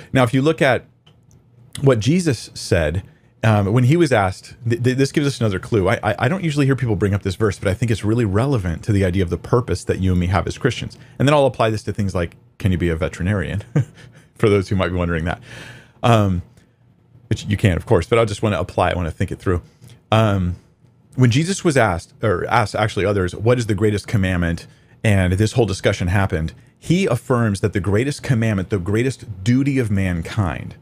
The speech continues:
is to love God with all our heart, soul, mind, and strength, and love our neighbor as ourself. And everything else kinda hangs on that. Now, if you were to ask, "What's your purpose?"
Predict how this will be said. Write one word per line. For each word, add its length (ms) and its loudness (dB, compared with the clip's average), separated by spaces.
is 180 0
to 120 0
love 240 0
God 220 2
with 120 0
all 140 0
our 120 -2
heart, 240 -2
soul, 220 -4
mind, 200 -2
and 100 -4
strength, 520 -6
and 100 -2
love 120 2
our 100 0
neighbor 360 0
as 120 -4
ourself. 560 -8
And 80 2
everything 380 0
else 120 -2
kinda 220 -2
hangs 280 0
on 180 -6
that. 340 -8
Now, 160 2
if 140 -2
you 100 0
were 100 2
to 80 2
ask, 400 -2
"What's 220 0
your 100 -2
purpose?" 640 -2